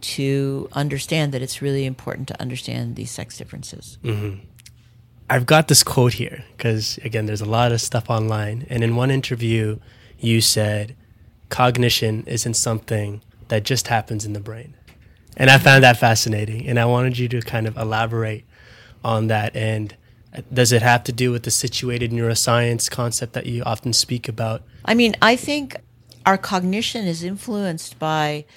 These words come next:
Speaker 1: the people we're interacting with, the circumstances we're interacting under.
Speaker 2: Mm-hmm.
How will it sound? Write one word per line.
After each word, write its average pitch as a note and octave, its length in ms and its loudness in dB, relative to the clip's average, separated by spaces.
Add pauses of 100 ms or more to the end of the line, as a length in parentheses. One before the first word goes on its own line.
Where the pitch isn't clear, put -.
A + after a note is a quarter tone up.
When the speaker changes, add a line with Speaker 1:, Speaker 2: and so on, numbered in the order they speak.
(260)
Speaker 1:
the D3 80 -8
people F#3 400 -2
we're E3 160 2
interacting D#3 720 -2
with, G3+ 460 -4 (460)
the C3+ 100 -6
circumstances F3 1040 -4
we're D3+ 140 -2
interacting D3 960 -4 (340)
under. G3 480 -6 (260)
Speaker 2:
Mm-hmm. A2+ 260 -8